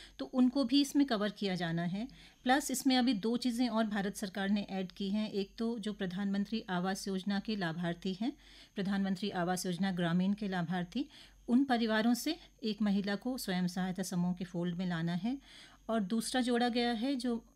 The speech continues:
महात्मा गांधी राष्ट्रीय ग्रामीण रोजगार गारंटी अधिनियम के तहत जो जॉब कार्ड धारक परिवार हैं, उनमें से भी एक महिला को स्वयं सहायता समूह में जोड़ना है। तो अब हमारा दायरा बहुत बड़ा हो गया है, किन परिवारों को जोड़ना है। तो अब अगर हम मनरेगा जॉब कार्ड धारक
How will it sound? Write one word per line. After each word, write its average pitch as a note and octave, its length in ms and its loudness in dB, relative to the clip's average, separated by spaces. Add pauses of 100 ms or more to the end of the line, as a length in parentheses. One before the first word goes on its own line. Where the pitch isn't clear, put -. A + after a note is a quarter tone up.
महात्मा G3 420 2
गांधी G#3+ 320 0
राष्ट्रीय G3+ 460 0
ग्रामीण F#3+ 420 0 (120)
रोजगार F#3+ 480 0
गारंटी F#3+ 520 0
अधिनियम G#3+ 420 4
के B3 140 -2
तहत A3+ 380 -4
जो G#3 120 0
जॉब F3+ 320 -4
कार्ड G3 180 -2
धारक F3 400 -4
परिवार E3 480 -4
हैं, F#3+ 140 -4 (400)
उनमें A3+ 260 6
से C4+ 160 0
भी B3+ 100 0
एक A3+ 240 0
महिला G3 340 0
को A#3+ 180 -6
स्वयं G3 300 0
सहायता F#3+ 320 -2
समूह F#3 260 -2
में G3+ 160 2
जोड़ना F3+ 320 0
है। E3+ 260 -4 (320)
तो - 60 -10
अब A3 160 0
हमारा B3 280 6
दायरा G3 380 4
बहुत A3 220 -2
बड़ा F#3+ 280 0
हो G#3+ 160 0
गया F#3+ 180 -2
है, A3 120 -2
किन A#3 220 2
परिवारों F3+ 440 0
को G#3+ 120 -2
जोड़ना F3+ 380 0
है। F#3+ 260 -4 (320)
तो A#3 80 -4
अब G#3 200 0
अगर A#3+ 180 2
हम A#3+ 140 6
मनरेगा G#3 400 4
जॉब A#3 220 2
कार्ड A#3+ 260 2
धारक G#3 280 0